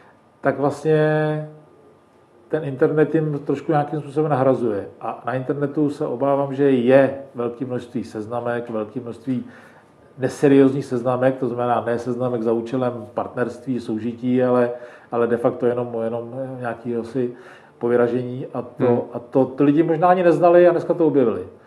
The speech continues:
Speaker 1: A spousta lidí tam na to naráží, protože myslím si, že teďko, teďko to není ani,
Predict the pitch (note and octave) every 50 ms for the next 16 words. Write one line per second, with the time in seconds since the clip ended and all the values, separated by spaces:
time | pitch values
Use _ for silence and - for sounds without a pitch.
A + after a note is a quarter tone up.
0 | - - - - - - _ _ _ - C3+ - - - C3 B2 - - D3+ C#3+
1 | C#3+ C3+ C3+ C#3+ C#3+ C#3 C#3+ C#3+ C#3 C3+ C#3 C3 - D3+ C3+ C3 B2+ C3 C3 B2+
2 | B2 A#2+ B2+ B2 C3+ B2 C3+ B2+ A2+ B2 D3 C#3+ C#3 C#3 C#3 C#3 - - - -
3 | - B2+ A#2+ - D#3 D3+ - E3+ D3 D3+ F3 F3 E3 - - - F3 F3 E3+ E3+
4 | F3 - - - - - - - - - - _ _ _ _ _ _ _ _ _
5 | - C3+ C3 - - E3+ E3+ F3 E3+ D#3+ D#3 D#3+ D#3+ E3 F3+ F3+ D#3+ D3+ D3+ E3
6 | E3+ E3+ E3+ E3+ E3+ E3 E3+